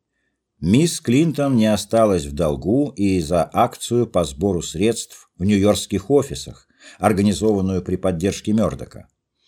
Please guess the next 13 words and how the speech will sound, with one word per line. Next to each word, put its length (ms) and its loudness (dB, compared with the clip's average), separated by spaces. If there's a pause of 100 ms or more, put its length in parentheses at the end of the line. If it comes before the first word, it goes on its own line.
(440)
Благодаря 540 2
этой 280 0
акции 720 -4
её 460 2
и 160 2
без 220 -6
того 260 0
переполненная 840 -2
казна, 680 -4 (260)
предназначенная 920 -2
обеспечить 800 -4
сенатскую 680 -4
кампанию, 720 -2